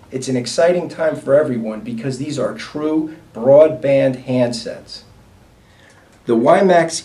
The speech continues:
ecosystem is actually developed very strongly over the last several years.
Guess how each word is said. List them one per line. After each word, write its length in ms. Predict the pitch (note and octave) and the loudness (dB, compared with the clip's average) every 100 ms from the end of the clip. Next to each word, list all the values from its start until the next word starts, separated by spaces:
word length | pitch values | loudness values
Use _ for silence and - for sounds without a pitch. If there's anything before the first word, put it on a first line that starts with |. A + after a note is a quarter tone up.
| D#3+ | -6
ecosystem 680 | D#3+ A#2+ A2+ A#2+ - A2 | 0 0 0 -4 -6 -6
is 180 | G#2+ - | -6 -4
actually 420 | B2+ D3+ - C3+ | -4 -4 -4 -4
developed 460 | A2+ A2 C3+ B2+ - | -4 -2 2 2 0
very 420 | A#2 C3+ D3+ D#3+ | 2 4 6 6
strongly 540 | D#3 - C#3+ C#3 A#2+ G#2 | 2 2 4 6 4 2
over 260 | G#2 G#2 | -2 -4
the 60 | G#2+ | -6
last 420 | A2 B2 B2 - | -2 -2 -2 -2
several 340 | C3 A#2+ A2+ | -4 -2 -2
years. 520 | A#2 C3+ A#2 - - | -2 -2 -4 -4 -10